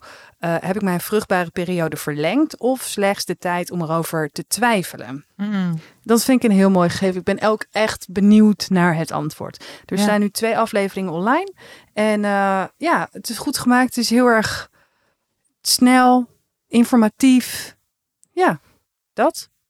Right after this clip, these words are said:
Speaker 2: Cool.
Speaker 1: En ook, ja, wij krijgen natuurlijk heel vaak vragen, eh, over, eh, dit thema. Dus ik
Speaker 2: Ja.
Speaker 1: denk dat het voor onze luisteraar, eh, ja, ik ben graag een doorgeefluik, eh, bla, bla, bla.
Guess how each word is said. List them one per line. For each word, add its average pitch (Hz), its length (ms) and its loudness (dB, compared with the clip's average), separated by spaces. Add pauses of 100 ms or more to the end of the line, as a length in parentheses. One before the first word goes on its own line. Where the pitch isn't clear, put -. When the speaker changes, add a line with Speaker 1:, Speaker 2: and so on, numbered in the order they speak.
(100)
Speaker 2:
Cool. 226 360 0
Speaker 1:
En 240 160 4
ook, 254 180 2
ja, 220 200 2
wij 190 140 2
krijgen 202 240 -4
natuurlijk 208 280 -2
heel 202 160 2
vaak 190 320 -2
vragen, 170 540 -4 (560)
eh, 165 260 -4
over, 160 680 0 (480)
eh, 170 200 -4
dit 190 200 2
thema. 214 420 2
Dus 185 140 -4
ik 196 60 -8
Speaker 2:
Ja. 185 60 -4
Speaker 1:
denk 190 120 2
dat 190 100 0
het 180 160 -4
voor 175 120 -6
onze 170 320 -2
luisteraar, 170 640 -2
eh, 160 320 -8
ja, 175 120 -8
ik 151 160 -14
ben 180 160 -10
graag 185 260 -12
een 190 60 -12
doorgeefluik, 165 720 -8
eh, 156 140 -8
bla, 139 200 -6
bla, - 160 -6
bla. - 200 -14